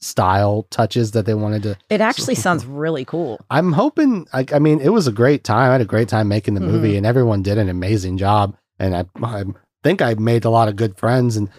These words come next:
Speaker 1: ironically, I'm, uh, cr-, fingers crossed, I will be on set with almost all of them again in September, uh, 'cause the director is directing another film.
Speaker 2: What's it called?
Speaker 1: Uh, that one's called Macabre Mountain. <laughs> Uh,
Speaker 2: <laughs>
Speaker 1: if, actually, there's an Indiegogo for it right now if,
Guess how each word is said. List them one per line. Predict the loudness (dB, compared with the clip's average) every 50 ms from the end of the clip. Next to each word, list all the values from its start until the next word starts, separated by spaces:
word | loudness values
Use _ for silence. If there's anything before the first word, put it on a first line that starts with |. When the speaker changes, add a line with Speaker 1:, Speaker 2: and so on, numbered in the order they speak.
| -4
Speaker 1:
ironically, | -2 0 2 2 2 0 2 2 2
I'm, | 2 2 0 -2 -6 _ _ _ _ _ _ _ -6
uh, | -4 -2 0 0 0 -2 -2 -6 _ _ _ -6
cr-, | -6 -4
fingers | -2 0 2 2 2 0 0
crossed, | 0 0 2 2 2 2 0 0
I | 0 0 2
will | 0 0 0
be | 2 4 4
on | 4 2 2
set | 0 0 0 0 0
with | 2 2
almost | 2 4 4 2 2 2
all | 2 4 4
of | 4 4
them | 2 2 2
again | 2 2 2 2 2
in | 2 0
September, | 0 -2 -2 0 -2 -2 0 0 0 -2 -2 -4 _ _ _ _ _ _ -6
uh, | -4 -4 -4 -2
'cause | -2 -4 -4 -4 -6 _
the | -2 -2 -2 -2
director | -2 0 0 0 0 0 0 0 0 0
is | 0 -2
directing | 0 0 0 0 0 0 0
another | 2 2 2 2 0 -2
film. | -2 -4 -4 -4 -4 -4 -6 -8 -6
Speaker 2:
What's | -6 -6 -4 -4
it | -6 -8
called? | -8 -6 -2
Speaker 1:
Uh, | 0 0 2 2 2 2 0 0 2
that | 2 2 2 2
one's | 2 2 2 0 -2 -4
called | -4 -2 0 0 2 0
Macabre | 0 -2 -2 0 0 0 2 2
Mountain. | 2 2 2 4 4 4 4 2 2 _ _ _
<laughs> | -6 -2 0 0 2 2
Uh, | 2 2 4 4 4 4 4 4 2 0 -2 -4 _
Speaker 2:
<laughs> | _ _ 0
Speaker 1:
if, | 0 0 0 -2 -2
actually, | 0 0 0 2 2 2 2
there's | 4 2 4
an | 4 4 4
Indiegogo | 4 4 4 4 4 4 4 4 2 2
for | 4 2 2 4
it | 4
right | 4 2 2 2 2
now | 2 2 2 2 2 2 0 0
if, | -2